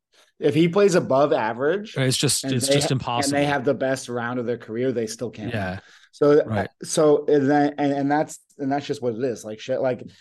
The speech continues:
Speaker 1: you got, you got Scheffler, Hovland, and Rory up there up top at, like, ten, ten, eight, and seven. Like, you just, you, you cannot have an above average round from them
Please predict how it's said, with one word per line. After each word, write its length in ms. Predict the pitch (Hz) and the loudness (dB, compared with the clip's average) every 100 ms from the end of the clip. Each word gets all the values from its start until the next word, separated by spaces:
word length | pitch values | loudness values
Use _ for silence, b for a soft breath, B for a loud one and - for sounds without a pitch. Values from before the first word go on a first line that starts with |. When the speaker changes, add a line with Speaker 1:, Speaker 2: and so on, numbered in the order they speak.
| B - | B -4
Speaker 1:
you 100 | 127 | 2
got, 260 | 139 127 | 4 2
you 80 | 143 | 2
got 160 | 139 123 | 2 2
Scheffler, 720 | - 147 147 156 156 151 151 _ b _ _ | 0 -2 0 2 2 0 -4 _ b _ _
Hovland, 440 | 135 135 131 135 127 | -4 -2 -2 -2 -2
and 120 | 117 | 0
Rory 320 | 127 135 123 | 2 2 0
up 140 | 117 | -4
there 160 | 123 117 | -6 -6
up 140 | 113 | -6
top 320 | - 123 120 113 | -6 -4 -4 -4
at, 100 | 101 | -6
like, 200 | 101 - | -6 -8
ten, 340 | 123 120 117 - | -8 -8 -8 -6
ten, 260 | 151 151 | 0 2
eight, 140 | 147 127 | 2 -2
and 120 | 110 | -6
seven. 540 | - 131 131 113 107 - b b b b _ _ _ _ _ _ _ | -4 -2 -2 -4 -8 -16 b b b b _ _ _ _ _ _ _
Like, 220 | 131 135 113 | -4 -2 -2
you 220 | 147 143 | -2 0
just, 340 | 131 123 - | -2 -4 -6
you, 160 | 147 135 | -2 -2
you 180 | 143 123 | 0 -4
cannot 680 | - - 143 143 139 127 - | -6 -6 -4 -2 -2 -4 -6
have 500 | 123 120 113 107 92 | -8 -6 -6 -8 -10
an 120 | 123 | -12
above 340 | 110 117 107 | -10 -10 -8
average 560 | 101 104 101 107 98 - | -8 -10 -10 -12 -14 -16
round 400 | 110 104 110 117 | -12 -10 -8 -8
from 220 | 127 127 | -4 -2
them 420 | 135 147 170 220 | -2 -2 -4 -8